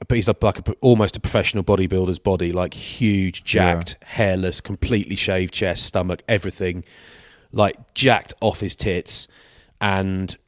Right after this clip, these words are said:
Speaker 1: it's all about him beating the shit out of people in car parks. And it's like he goes back to his motel room and four guys are like, "Hey, hey, you son of a bitch,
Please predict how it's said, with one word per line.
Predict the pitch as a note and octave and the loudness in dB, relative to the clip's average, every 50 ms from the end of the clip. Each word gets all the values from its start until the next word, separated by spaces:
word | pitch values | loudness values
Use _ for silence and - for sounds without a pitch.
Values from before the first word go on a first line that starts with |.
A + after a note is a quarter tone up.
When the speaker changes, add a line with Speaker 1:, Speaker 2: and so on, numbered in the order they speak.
| _ _ _ _ _ _ _ _ _ _ _ _ | _ _ _ _ _ _ _ _ _ _ _ _
Speaker 1:
it's | - A#2+ - - | -6 -6 -4 2
all | - C3+ A#2+ A2+ G#2+ | 4 6 8 8 6
about | - A2 G2+ G2+ - - | 6 4 2 0 0 0
him | G2 A2+ G#2 G2 F#2 F2+ _ | 2 2 2 2 0 0 _
beating | G#2+ G#2 G2+ F#2 | 2 2 2 0
the | G2 | -4
shit | F2+ - - A2+ G#2 - - | -4 -2 0 0 0 0 -2
out | F2+ E2 - | -4 -6 -6
of | - | -4
people | - G#2 F#2 - G2 | -4 -4 -2 -2 -2
in | F#2 F2+ | -4 -4
car | - - G#2 G2 F2+ | -2 0 0 0 0
parks. | - G2+ F2 E2+ - - - | 0 -2 -4 -4 -4 -6 -8
And | G2+ | -8
it's | F2 - - | -4 -2 -2
like | G2 F#2 | -2 -2
he | - F#2 | -2 -2
goes | A2 G2 F#2 - | 0 0 0 0
back | - G2+ - | -2 -4 -4
to | - - | -2 -6
his | F#2+ F2 | -4 -2
motel | F#2+ F#2+ F#2 - - G#2+ G2 | 0 -2 -2 0 0 0 0
room | F#2 F2 | 0 0
and | F2+ F2 | -2 -6
four | - - A#2+ G2 F#2+ | -2 0 0 0 2
guys | - F#2 F2+ F2+ F2 F2 | 2 0 0 0 0 -2
are | F#2+ | -2
like, | F#2+ F2 - | -4 -4 -6
"Hey, | - - A#2 A#2+ A#2+ G#2+ F#2 - - - - - - - - - - _ _ _ _ | -2 0 2 2 2 0 -4 -8 -20 -20 -20 -20 -20 -20 -20 -20 -20 _ _ _ _
hey, | - C3 C#3 | 0 2 2
you | A#2+ G2 | 2 2
son | - - A#2 G#2+ | 0 -2 -2 -2
of | G2+ | -4
a | G2 F2+ | -6 -4
bitch, | _ B2+ A#2+ A#2 - - - | _ -2 -2 0 0 -2 -2